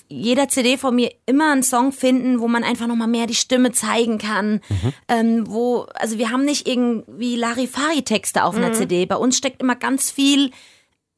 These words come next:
Speaker 1: Arbeit und, und, und tiefgründige Arbeit auch dahinter, weil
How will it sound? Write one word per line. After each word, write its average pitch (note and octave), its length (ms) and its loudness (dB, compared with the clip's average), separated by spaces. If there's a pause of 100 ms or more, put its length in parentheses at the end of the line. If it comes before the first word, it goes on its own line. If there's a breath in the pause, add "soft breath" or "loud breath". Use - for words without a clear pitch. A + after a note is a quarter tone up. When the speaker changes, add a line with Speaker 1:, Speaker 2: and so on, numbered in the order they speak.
(140)
Speaker 1:
Arbeit C4 520 2
und, A#3+ 280 0
und, A3+ 220 0
und A3 180 -4
tiefgründige A3 760 0
Arbeit F#3+ 360 -2
auch F#3+ 120 -6
dahinter, A3 560 -2
weil G3+ 260 0